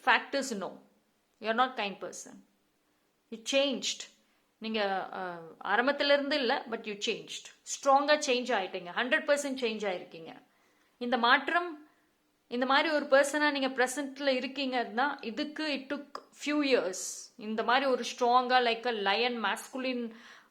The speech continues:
highly masculine கேரக்டரா வந்து நிக்கிறதுக்கு, it's, um, it took few years-ஆ வந்துட்டு நீங்க செல்ஃப் டெவலப்மெண்ட், பர்சனாலிட்டி டெவலப்மெண்ட்ல வந்துட்டு கான்சென்ட்ரேட் பண்ணியிருக்க வாய்ப்புகள் இருக்கு.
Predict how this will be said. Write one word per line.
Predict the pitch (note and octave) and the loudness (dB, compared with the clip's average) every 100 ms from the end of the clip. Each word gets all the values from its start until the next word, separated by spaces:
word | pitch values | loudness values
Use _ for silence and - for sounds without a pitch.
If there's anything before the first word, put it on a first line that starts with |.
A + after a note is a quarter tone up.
| - | 4
highly | C4 C#4+ D4 | 4 4 2
masculine | B3+ A3+ - C#4 C4+ | 2 0 -2 -4 -2
கேரக்டரா | C4 A3 A#3+ A#3+ B3+ | 2 2 2 0 0
வந்து | B3+ A3+ A#3 | 2 0 -2
நிக்கிறதுக்கு, | A3+ B3 C4 C4 B3+ C4 D#4+ E4 - _ _ _ - | -2 0 0 0 -4 -4 -6 -8 -14 _ _ _ -14
it's, | G#3+ - - | -10 -6 -2
um, | G3+ G3 G3 F#3 F#3 F#3+ G3 - A#3 | 0 0 0 -4 -6 -12 -16 -14 -10
it | A3+ | -6
took | D#4 - | -6 -6
few | C#4 D4 | -4 0
years-ஆ | C#4 C4 B3+ C4+ A#3+ | 4 4 4 4 2
வந்துட்டு | G#3+ A3 B3+ | -2 -4 -4
நீங்க | A3+ G3 F#3 F3 E3 - - _ _ _ - - | -4 -6 -6 -6 -8 -12 -16 _ _ _ -12 -2
செல்ஃப் | B3+ C4 A#3+ | -2 0 4
டெவலப்மெண்ட், | C4 B3 B3 A#3+ A#3 A3+ - | 4 4 0 0 -2 -4 -2
பர்சனாலிட்டி | A#3 A#3 B3+ B3+ B3 C4 C#4 | 0 0 2 2 2 0 -2
டெவலப்மெண்ட்ல | B3 A#3 A3+ A3+ A3 G#3 G#3 | 2 2 2 0 -4 -4 -4
வந்துட்டு | G3+ G3+ G#3 B3 | -4 -4 -6 -4
கான்சென்ட்ரேட் | A#3 G#3+ G#3+ A#3 A3+ A3 | -2 -2 -4 -4 -4 -4
பண்ணியிருக்க | F#3+ G#3 G#3+ G#3+ | -6 -6 -6 -4
வாய்ப்புகள் | G3 E3+ G3 F#3 F3 | -4 -4 -6 -6 -6
இருக்கு. | D#3+ - - | -10 -12 -18